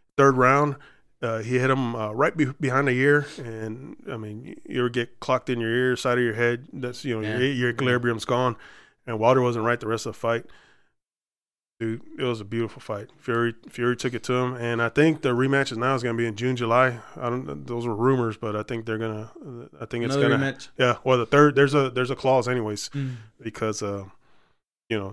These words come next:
Speaker 1: usually a champion will do that if, you
Speaker 2: Yeah.
Speaker 1: know, it's, it's a rubber match. Uh,
Speaker 2: Yeah.
Speaker 1: you know, Wilder won the first one. I mean, no, it was a draw. I'm sorry, it was a
Speaker 2: Yeah.
Speaker 1: draw the first one.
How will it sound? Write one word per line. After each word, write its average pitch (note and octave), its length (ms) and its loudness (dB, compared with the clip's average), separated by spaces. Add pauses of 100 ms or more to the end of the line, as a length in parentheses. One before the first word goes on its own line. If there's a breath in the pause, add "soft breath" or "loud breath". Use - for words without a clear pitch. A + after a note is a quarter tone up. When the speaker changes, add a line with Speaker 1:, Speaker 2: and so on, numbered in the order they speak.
(120)
Speaker 1:
usually A#2+ 320 0
a G#2 40 -4
champion A2+ 400 -6
will F#2+ 60 -8
do G#2 140 -8
that G#2 200 -8
if, A#2 400 -12
you C3 180 -8
Speaker 2:
Yeah. - 20 -
Speaker 1:
know, A#2 200 -10 (120)
it's, B2 280 -10
it's - 200 -8
a C3 40 0
rubber B2 240 4
match. A2 360 -6 (200)
Uh, A2 200 -12
Speaker 2:
Yeah. A#2+ 240 -4 (180)
Speaker 1:
you A#2 140 -6
know, G#2+ 200 -10
Wilder B2 360 4
won B2 160 2
the B2+ 80 -2
first C#3 260 0
one. C3 240 -2 (440 soft breath)
I C3 60 2
mean, C3+ 120 4
no, D3 140 6
it C#3 40 4
was C3+ 100 0
a B2+ 60 0
draw. B2 240 6
I'm A#2 80 4
sorry, A2+ 260 2
it A#2 60 2
was B2 120 2
a - 20 2
Speaker 2:
Yeah. G#2 80 -2
Speaker 1:
draw A#2 180 4
the C3 80 4
first C3 300 -2
one. A2 140 -6